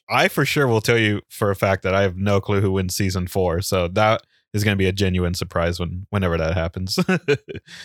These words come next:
Uh, alrighty. So we will get started, uh, getting back on the horse, so to speak. So we're gonna get started with episode thirty-eight. And this actually happened roughly a, or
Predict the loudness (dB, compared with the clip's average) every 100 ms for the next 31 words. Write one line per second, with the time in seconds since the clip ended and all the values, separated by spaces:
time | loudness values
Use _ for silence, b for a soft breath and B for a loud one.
0 | B B B B -2 0 -2 _ _ _
1 | _ 2 4 4 4 2 -2 -6 -6 0
2 | 2 4 4 0 _ _ _ -8 -2 2
3 | 4 2 2 0 0 -2 2 2 4 2
4 | 0 0 2 2 0 0 0 2 2 2
5 | 2 2 4 2 2 -4 -4 0 0 0
6 | 0 0 0 -6 b b b b -2 2
7 | 4 2 2 2 2 2 0 -2 -2 0
8 | 2 2 2 0 0 0 -2 0 0 0
9 | 0 0 -2 0 0 0 0 0 0 -2
10 | -6 B B B -2 0 2 0 0 -2
11 | -2 0 2 2 2 0 -2 -2 0 0
12 | 0 0 0 2 0 0 -6 -4 -4